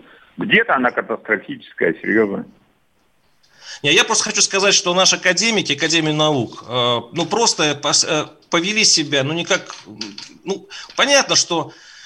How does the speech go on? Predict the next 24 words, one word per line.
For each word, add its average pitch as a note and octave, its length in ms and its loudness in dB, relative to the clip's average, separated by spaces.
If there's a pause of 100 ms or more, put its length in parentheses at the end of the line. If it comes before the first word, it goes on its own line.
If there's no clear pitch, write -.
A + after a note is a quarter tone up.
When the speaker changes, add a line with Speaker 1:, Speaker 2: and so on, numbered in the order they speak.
Speaker 2:
слово G3+ 400 2
там D#3 180 0
как E3 180 -2
мужики F3+ 500 2
к D#3 100 -6
учёным, E3 520 2
там, B2 140 -2
к D3 60 -6
академикам D3 720 0
всё-таки C3+ 480 -6
отношение D3 680 0
странное, G#3 480 2
да, F3 180 2
то E3 100 -6
есть - 180 -6
как-то C3 240 -8
не D#3 200 2
вяжется, A2+ 540 2
но E3 240 0
всё-таки - 440 0
надо G3 200 2
бы E3+ 80 0
иметь F3+ 240 2
мужество F3 680 0